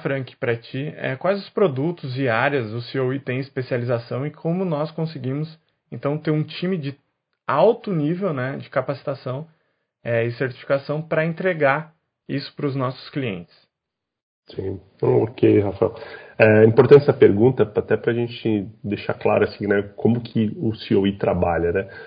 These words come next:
Speaker 2: Nós somos uma área de serviços dentro da S A P e, por ser serviços, a gente tem que atuar de ponta a ponta, né, nos projetos. Então, desde projetos de implementação até projetos já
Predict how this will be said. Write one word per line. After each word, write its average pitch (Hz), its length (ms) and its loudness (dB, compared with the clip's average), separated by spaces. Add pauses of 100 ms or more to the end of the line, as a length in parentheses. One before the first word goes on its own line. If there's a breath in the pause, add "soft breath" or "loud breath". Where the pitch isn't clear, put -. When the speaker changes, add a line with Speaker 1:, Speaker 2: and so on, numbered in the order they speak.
(460 loud breath)
Speaker 2:
Nós 107 140 6
somos 117 200 4
uma 117 140 4
área 113 240 4
de 110 320 2 (160)
serviços 107 640 4
dentro 98 340 0
da 90 160 0
S - 240 -2
A 90 60 0
P 135 380 4 (400 loud breath)
e, 107 80 2
por 117 220 0
ser 143 200 8 (140)
serviços, 107 640 2
a 101 120 4
gente 113 400 0
tem 123 100 0
que 131 100 0
atuar 117 840 4
de 113 180 -4
ponta 120 360 0
a 117 40 0
ponta, 110 480 4
né, 107 300 0
nos 110 140 -8
projetos. 98 680 2 (380 soft breath)
Então, 107 180 0
desde 113 600 0 (200)
projetos 110 560 4
de 104 140 0
implementação 107 840 0
até 123 180 -2
projetos 117 640 2
já 110 360 0